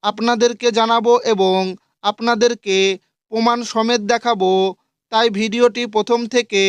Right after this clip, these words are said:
শেষ পর্যন্ত দেখবেন এবং আপনি কোন জেলা থেকে দেখছেন অবশ্যই কমেন্টে লিখে জানাবেন।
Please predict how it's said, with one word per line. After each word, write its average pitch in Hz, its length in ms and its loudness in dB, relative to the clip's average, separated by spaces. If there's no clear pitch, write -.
শেষ 240 260 2
পর্যন্ত 233 520 -2
দেখবেন 196 480 -2
এবং 220 240 2
আপনি 220 300 -4
কোন 226 240 -2
জেলা 233 240 2
থেকে 240 280 -6
দেখছেন 214 460 -2
অবশ্যই 240 500 0
কমেন্টে 214 580 -2
লিখে 208 280 0
জানাবেন। 226 460 0